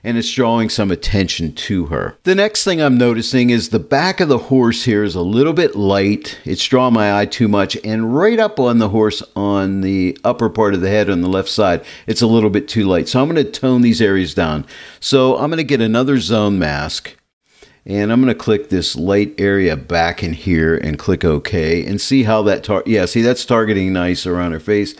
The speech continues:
and see how this is light up in here. So I think that's gonna be good. This time I'm gonna do a burn on a fifty percent gray layer. So click on the left side of this burn icon. And,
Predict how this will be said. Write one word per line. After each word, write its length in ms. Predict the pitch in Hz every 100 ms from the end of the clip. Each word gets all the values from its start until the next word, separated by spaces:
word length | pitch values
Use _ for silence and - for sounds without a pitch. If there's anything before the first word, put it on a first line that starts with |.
| - - -
and 80 | 101
see 200 | - 117
how 120 | 104
this 220 | 98 101
is 140 | 92 87
light 200 | 92 85
up 140 | 82
in 60 | 85
here. 140 | 90
So 120 | 101
I 60 | 92
think 200 | 151 165
that's 200 | 160 -
gonna 160 | 123
be 100 | 110
good. 340 | 98 107 107 - - -
This 220 | 123 151
time 240 | - 131 120
I'm 160 | -
gonna 160 | 113 104
do 220 | 87 101
a 80 | 87
burn 580 | 73 120 127 127 123 120 - -
on 120 | 92
a 40 | 92
fifty 320 | 110 - 95
percent 360 | 80 - 82
gray 220 | - 80 80
layer. 160 | 80
So 160 | 78 87
click 320 | - 127 120
on 140 | 101
the 80 | 87
left 200 | 87 110
side 240 | - 92 85
of 120 | 73
this 120 | 73
burn 320 | - 104 98
icon. 560 | 80 69 - 76 78 78 _ - - - - _ _ -
And, 400 | 139 139 139